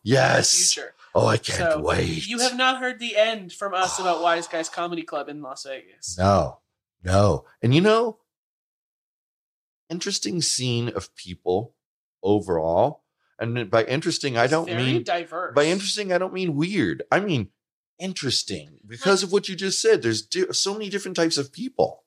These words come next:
Speaker 2: Just look at the people who got up on the stage. They went from politically right to politically left.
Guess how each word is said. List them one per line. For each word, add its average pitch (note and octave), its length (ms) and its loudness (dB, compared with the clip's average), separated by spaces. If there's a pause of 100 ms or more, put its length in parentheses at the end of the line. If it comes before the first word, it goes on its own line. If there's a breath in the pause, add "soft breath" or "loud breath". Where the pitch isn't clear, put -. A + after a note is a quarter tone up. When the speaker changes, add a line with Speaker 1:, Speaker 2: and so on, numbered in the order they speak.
(180)
Speaker 2:
Just D4 260 0
look D#4+ 180 -2
at G4 80 -6
the F4 60 -6
people C#4+ 240 -6
who B3 80 -10
got A3 160 2
up A3 120 -4
on G3 100 -8
the F3 80 -8
stage. - 580 -8 (500)
They A3+ 120 4
went D4+ 180 2
from B3 180 -8
politically A3+ 500 -4
right G#3 260 2
to G#3 100 -12
politically F#3+ 480 -6
left. G#3+ 520 -6